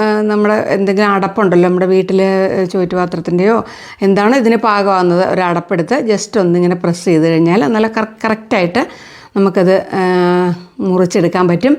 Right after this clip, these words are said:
ആ ബാലൻസ് വരുന്ന പീസ് കളയണ്ട, നമുക്ക് ആവശ്യമുണ്ട്. കണ്ടോ, ഇതുപോലെ ഇരിക്കും കേട്ടോ. ഇതുപോലെ നമുക്ക് എല്ലാ പീസും ഒന്ന് കട്ട് ചെയ്ത്, ഏ, കൊണ്ടുവരാം.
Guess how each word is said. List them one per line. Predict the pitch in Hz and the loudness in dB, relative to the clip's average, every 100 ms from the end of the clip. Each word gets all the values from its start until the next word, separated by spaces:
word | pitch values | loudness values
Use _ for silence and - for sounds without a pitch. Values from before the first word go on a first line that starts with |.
| - - - | -2 -8 -2
ആ | |
ബാലൻസ് | 233 233 233 240 285 | 0 2 0 0 0
വരുന്ന | 262 269 | 0 0
പീസ് | 269 262 | 0 -2
കളയണ്ട, | 262 220 226 208 | -2 0 0 0
നമുക്ക് | 202 208 214 | 0 -2 0
ആവശ്യമുണ്ട്. | 190 202 233 185 170 | 0 2 2 0 0
കണ്ടോ, | 196 180 | -4 -2
ഇതുപോലെ | 202 240 247 208 | 0 2 2 2
ഇരിക്കും | 165 - 196 | 0 -2 -4
കേട്ടോ. | 220 175 - - - | -4 -6 -10 -10 0
ഇതുപോലെ | 285 302 285 | 2 4 4
നമുക്ക് | 269 254 | 2 2
എല്ലാ | 233 233 208 | 0 2 2
പീസും | 180 180 339 339 202 | 0 0 -4 -4 -4
ഒന്ന് | 196 190 | -4 -4
കട്ട് | 180 175 | -6 -2
ചെയ്ത്, | 185 170 | 0 0
ഏ, | 175 - 175 175 175 | -2 -2 0 0 0
കൊണ്ടുവരാം. | 175 175 180 180 240 | 0 0 2 2 0